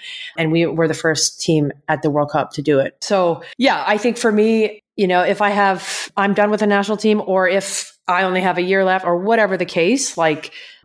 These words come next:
what I really value, what, what Karina LeBlanc said when she left, is that you always want to leave the team better than when you got there.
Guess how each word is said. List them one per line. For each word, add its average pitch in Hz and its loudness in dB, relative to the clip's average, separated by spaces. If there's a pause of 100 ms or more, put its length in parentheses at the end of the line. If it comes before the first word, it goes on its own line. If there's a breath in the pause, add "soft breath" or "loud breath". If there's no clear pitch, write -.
what 175 0
I 170 2
really 175 0
value, 160 0
what, 151 0
what 151 -2
Karina 202 0
LeBlanc 151 0
said 135 0
when 147 -2
she 175 0
left, 135 -2
is 156 -8
that 147 -2
you 147 2
always 160 2
want 151 0
to 147 2
leave 143 -2
the 139 -10
team 143 -6
better 131 0 (180)
than 165 -2
when 135 0
you 131 -2
got 131 -2
there. - -4